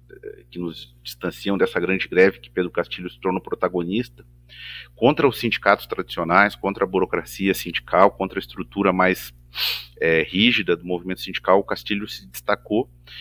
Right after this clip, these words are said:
e acabou se candidatando, inclusive, com algumas questões até pitorescas. O símbolo dele, o símbolo do partido dele,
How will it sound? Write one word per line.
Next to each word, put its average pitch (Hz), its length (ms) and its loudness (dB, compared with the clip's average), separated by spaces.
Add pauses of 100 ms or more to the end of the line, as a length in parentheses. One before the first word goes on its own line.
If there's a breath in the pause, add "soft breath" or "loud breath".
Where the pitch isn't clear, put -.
(140 loud breath)
e 117 60 2
acabou 120 300 4
se - 100 -6
candidatando, 131 640 0
inclusive, 120 500 -4
com 131 240 -4
algumas 117 320 -2
questões 120 440 -4
até 113 180 0
pitorescas. 117 680 0
O 92 60 -20
símbolo 123 480 -2
dele, 101 380 -2
o - 60 -20
símbolo 107 260 -2
do - 80 -14
partido 98 460 0
dele, - 240 -4